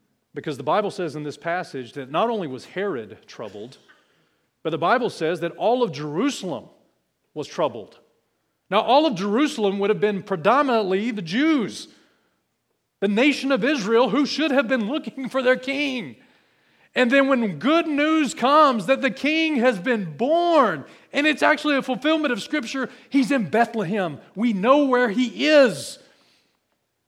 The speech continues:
Instead of bringing about rejoicing, it brought about trouble. Uh, you know, I think what troubles religious people,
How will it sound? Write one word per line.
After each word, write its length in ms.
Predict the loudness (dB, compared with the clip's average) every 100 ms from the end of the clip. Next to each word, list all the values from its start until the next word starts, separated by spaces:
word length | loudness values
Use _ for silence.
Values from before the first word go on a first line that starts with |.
| _ _
Instead 360 | -14 -4 4 4
of 100 | 4
bringing 320 | 0 0 0
about 320 | 0 2 0
rejoicing, 1000 | -2 -4 0 2 2 0 -2 -2 -2 -8 -18 _ _ _ _ _ _ -20
it 120 | -10
brought 180 | -4 -4
about 420 | -4 -8 -8 -14 _ _ _ _ _ _
trouble. 360 | -20 -20 -20 _ _ _ _ _ _ _ _ _ _ _ _ _ _ _
Uh, 540 | -20 -20 -20 -20 -20 -20 -20
you 100 | -10
know, 360 | -8 -8 -10 -16 _ _ _ _ -20
I 60 |
think 220 | -10 -8 -6
what 140 | -8
troubles 400 | -6 -6 -6 -10
religious 420 | -12 -10 -10 -12
people, 440 | -14 -16 -14 -14